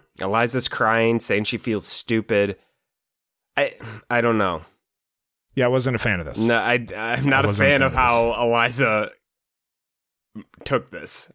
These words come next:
Speaker 1: I'm just, I'm not.
Speaker 2: Nighttime. Unless you have anything else on that.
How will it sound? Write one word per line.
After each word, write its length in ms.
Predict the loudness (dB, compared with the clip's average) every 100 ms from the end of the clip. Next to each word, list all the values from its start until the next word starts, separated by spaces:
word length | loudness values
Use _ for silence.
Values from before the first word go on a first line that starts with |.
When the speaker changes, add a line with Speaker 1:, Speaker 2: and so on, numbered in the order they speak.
| -8
Speaker 1:
I'm 120 | -4
just, 260 | -4 -2
I'm 100 | -4
not. 300 | -2 -4 -4 _ _ _ _ _ _ _ _ _ _
Speaker 2:
Nighttime. 600 | -2 0 2 -2 -2 -10 -20 _ -4
Unless 160 | -2
you 40 | 0
have 80 | 0
anything 180 | 0
else 160 | 0 0
on 100 | 0
that. 200 | 0 -2